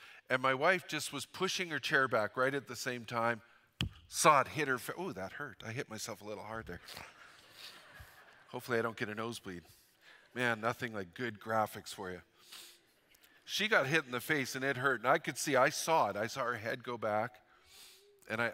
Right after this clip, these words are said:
I just said, "Carolyn, my wife," I said, "you just backed into Evie. I mean, into little Una." So she turns around and says to little Una, "Are you okay?"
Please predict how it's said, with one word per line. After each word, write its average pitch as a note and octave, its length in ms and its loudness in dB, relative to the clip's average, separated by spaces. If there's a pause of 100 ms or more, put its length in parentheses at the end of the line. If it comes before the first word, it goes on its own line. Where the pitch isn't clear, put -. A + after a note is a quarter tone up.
I A#2 60 2
just A2+ 200 -10
said, A2 220 -8
"Carolyn, B2+ 500 -6
my G#2 140 -4
wife," G#2 580 -4
I A2+ 80 -6
said, A2 320 -2 (800)
"you C#3 160 -8
just D3 340 -8 (120)
backed B2 320 0
into A2+ 200 -6
Evie. A2 480 -8 (640)
I A2+ 140 0
mean, A2 160 -8
into G#2+ 380 -6 (100)
little A2 300 -6
Una." A2 320 -6 (400)
So - 160 -10
she G#3 220 -4
turns A#2+ 360 -8
around G#2 280 -6
and G#2+ 100 -12
says D#3 360 -6
to C3+ 120 -14
little A2 240 -10
Una, G2 300 -14 (680)
"Are B2+ 80 -8
you A3 240 -10
okay?" C3+ 500 -12